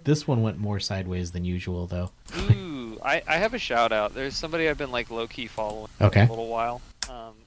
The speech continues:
Speaker 2: and also, this will be a slight news item, I guess. Uh, but, uh, the German, the German gentleman, uh, Fediverst, uh, he, I really, I really do enjoy his content. Um,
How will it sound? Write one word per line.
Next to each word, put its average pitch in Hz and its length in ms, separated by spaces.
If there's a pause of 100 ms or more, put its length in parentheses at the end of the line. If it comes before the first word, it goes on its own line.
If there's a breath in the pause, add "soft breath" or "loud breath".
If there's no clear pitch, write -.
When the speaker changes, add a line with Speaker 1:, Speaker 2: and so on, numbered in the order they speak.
Speaker 2:
and 135 100
also, 120 480
this 123 160
will 135 80
be 117 140
a 113 40
slight 117 380
news 117 220
item, 110 240
I 110 80
guess. 113 320 (160)
Uh, 123 280
but, 131 160 (220)
uh, 120 200
the 127 120 (320)
German, 151 460 (380)
the 143 100
German 160 320
gentleman, 139 560
uh, 123 160
Fediverst, 123 760 (100)
uh, 120 280 (360)
he, 147 360 (280)
I 139 100
really, 170 440
I 151 40
really 160 280
do 147 160
enjoy 131 720 (240)
his 127 180
content. 135 540 (200)
Um, 117 320